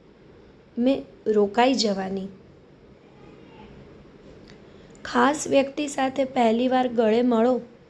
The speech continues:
ત્યારનો અનુભવ ખાસ હોય છે, કેમ કે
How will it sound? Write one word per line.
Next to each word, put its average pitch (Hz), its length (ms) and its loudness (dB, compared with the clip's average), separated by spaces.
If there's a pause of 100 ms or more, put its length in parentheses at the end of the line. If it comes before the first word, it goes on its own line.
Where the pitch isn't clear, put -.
(600)
ત્યારનો 226 500 2
અનુભવ 233 500 0 (240)
ખાસ 240 420 -2
હોય 202 200 0
છે, - 160 -6 (840)
કેમ 220 200 4
કે 240 240 2